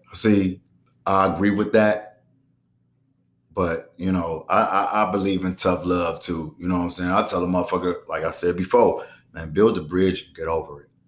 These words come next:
I don't wanna hear it. Whatever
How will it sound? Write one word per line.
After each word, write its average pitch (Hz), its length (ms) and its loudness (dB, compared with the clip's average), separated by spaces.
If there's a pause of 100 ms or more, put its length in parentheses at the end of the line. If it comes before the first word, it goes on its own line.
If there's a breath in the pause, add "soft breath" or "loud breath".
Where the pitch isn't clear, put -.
(100)
I 92 480 2
don't 85 260 -4
wanna 82 200 -6
hear 82 220 -4
it. - 120 -10 (240 loud breath)
Whatever 120 640 6